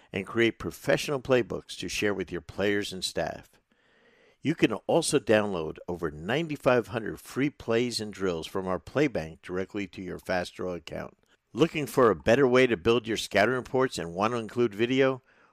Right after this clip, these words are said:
With Fast Scout, build custom scouting report templates to prepare your team best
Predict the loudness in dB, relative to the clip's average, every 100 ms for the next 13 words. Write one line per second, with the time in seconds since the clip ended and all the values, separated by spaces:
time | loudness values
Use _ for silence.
0 | _ -8 -8 0 4 6 4 0 0 0
1 | -6 _ _ _ -4 4 6 4 0 -4
2 | -2 -2 -4 -6 -2 0 0 -2 -6 -4
3 | -6 -4 -6 -4 -6 -8 -8 -10 -6 -6
4 | -2 -2 -2 -6 -8 -8 -8 0 2 2
5 | 0 -8